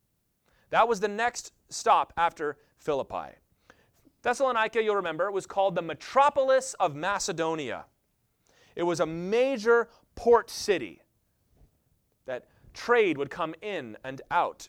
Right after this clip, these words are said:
to access the rest of Macedonia. Four major roads crossed through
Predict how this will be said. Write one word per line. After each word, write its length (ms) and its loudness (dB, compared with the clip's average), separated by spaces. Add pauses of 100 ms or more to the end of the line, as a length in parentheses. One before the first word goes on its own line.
to 360 -6
access 380 -6
the 80 -8
rest 300 -4
of 80 -12
Macedonia. 640 -14 (240)
Four 480 4
major 500 0
roads 520 0
crossed 580 0
through 440 0